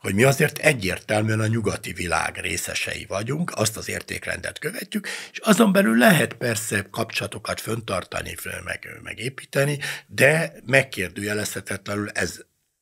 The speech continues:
ennek a, az értékrendnek az alapján. Na most Magyarország kapcsán ez egyáltalán nem ér-, egyértelmű,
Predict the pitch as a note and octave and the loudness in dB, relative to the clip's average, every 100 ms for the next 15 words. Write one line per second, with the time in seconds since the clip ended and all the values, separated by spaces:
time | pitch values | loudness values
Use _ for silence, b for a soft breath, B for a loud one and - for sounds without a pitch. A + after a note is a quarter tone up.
0 | _ - A2+ F#2 D2 - F2 E2 F2 - | _ 2 4 4 0 -2 -2 -2 -8 -12
1 | G2+ G2+ G2 A2+ G2+ - F2+ F#2 F2 F#2 | -12 -10 -4 -2 -2 -2 -2 -2 -2 -2
2 | G#2 G2 F2 - - - - - B B | -2 -2 -2 -4 -6 -6 -8 -10 B B
3 | - A2 C#3 C3+ G#2+ A#2 - - - A2 | -4 0 4 4 4 0 -4 -2 0 0
4 | A#2 G2+ F2+ - F#2+ F2 E2+ F2 - G2 | 0 0 -2 -2 -4 -2 -4 -4 -6 -6
5 | F#2+ G2 - G2+ G2+ C3 | -6 -8 -4 -4 -2 -2